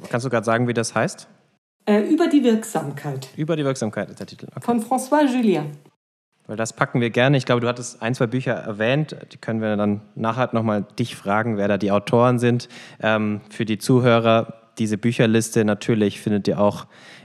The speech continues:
Speaker 1: in diesem Zusammenschrieb dann, wie gesagt, workpath dot com slash superkinetics minus schmidt, wie Nadine Schmidt. Ähm, dann stellen wir sicher, dass da die entsprechenden Links und Autoren auch zu finden sind.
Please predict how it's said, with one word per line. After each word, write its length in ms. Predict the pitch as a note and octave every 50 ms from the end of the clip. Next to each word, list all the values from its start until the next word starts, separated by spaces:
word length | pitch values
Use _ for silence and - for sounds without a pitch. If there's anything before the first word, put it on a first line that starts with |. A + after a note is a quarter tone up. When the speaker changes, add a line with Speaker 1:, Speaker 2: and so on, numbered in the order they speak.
| _
Speaker 1:
in 200 | - - A2 A2
diesem 260 | G#2 A2 G2+ G#2+ G#2 -
Zusammenschrieb 720 | - G#2 F#2 A2 B2 C3+ B2+ - - B2 A2+ G2+ - -
dann, 360 | G#2+ G2+ G2+ G2+ G#2 G2+ - -
wie 120 | G2 G2
gesagt, 380 | F#2+ G2+ G2 G#2 A2 G#2+ - -
workpath 380 | G#2 G#2 G#2 - G#2+ G2 -
dot 160 | G2+ G2 -
com 200 | - - B2+ B2
slash 360 | B2 - - A2 G#2 G#2 - -
superkinetics 800 | - B2 A2+ A#2 G#2+ - - G2+ G2+ G2 - G#2 G2 - - -
minus 380 | G#2 G2 F#2+ F#2 - - - _ -
schmidt, 300 | - - A3+ A3 - - - -
wie 160 | - G2+ G#2
Nadine 280 | F#2 G2 F#2+ F#2+ G2 G2
Schmidt. 280 | - - C3+ C3+ - - - - - - - -
Ähm, 320 | - G2 G#2 G2+ G2 G2 F#2+ - -
dann 260 | G2 F#2+ G2 F#2+ F2+ - -
stellen 220 | - - G#2 G2
wir 60 | G2 G2
sicher, 220 | G2+ G2+ G#2+ G2+
dass 160 | F#2 F#2+ F#2
da 320 | - G2 F#2+ F#2+ F#2+ F#2 - -
die 40 | F2+
entsprechenden 400 | F#2+ F#2+ - G2+ F#2+ G2+ F#2+ F2+
Links 280 | F2+ G2 G2 G2 -
und 100 | - G#2
Autoren 380 | F#2 F#2 - - G2 F#2+ F#2+ F#2
auch 120 | F2+ F#2+
zu 120 | - - F#2
finden 240 | - G#2 F#2 F#2+
sind. 260 | F2+ - F2 E2+ -